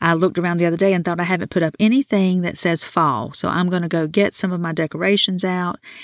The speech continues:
and, um, enjoy this season, right? I have a little boy that last night he pl-, I thought he played his last soccer game. Um, we, we've been in the throes of soccer for some time now with practices and games.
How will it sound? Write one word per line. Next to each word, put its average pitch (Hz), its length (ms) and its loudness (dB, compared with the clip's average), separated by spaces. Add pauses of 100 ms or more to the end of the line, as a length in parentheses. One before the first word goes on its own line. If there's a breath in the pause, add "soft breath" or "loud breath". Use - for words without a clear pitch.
(200 loud breath)
and, 175 520 0
um, 170 220 -6 (100)
enjoy 262 420 2
this 302 160 -2
season, 170 500 0
right? 233 340 -4 (1400)
I - 60 -4
have 185 180 2
a 175 60 0
little 170 180 2
boy 185 360 2
that 165 200 -4 (360 loud breath)
last 175 340 0
night 185 320 0
he 165 120 -2
pl-, - 300 -14
I 165 120 0
thought 226 400 2
he 175 100 0
played 151 420 -2
his 156 160 -2
last 151 340 -2
soccer 147 340 -4
game. 135 480 -4 (880 loud breath)
Um, 151 440 -4
we, 175 440 2 (420)
we've 170 380 0
been 165 340 0 (440)
in 196 240 4
the 190 100 4
throes 165 520 2
of 156 140 0
soccer 151 420 0
for - 160 -6
some 151 240 -2
time 156 320 -4
now 135 240 -4
with 139 140 -8
practices 147 760 -2
and 131 140 -6
games. 139 560 -4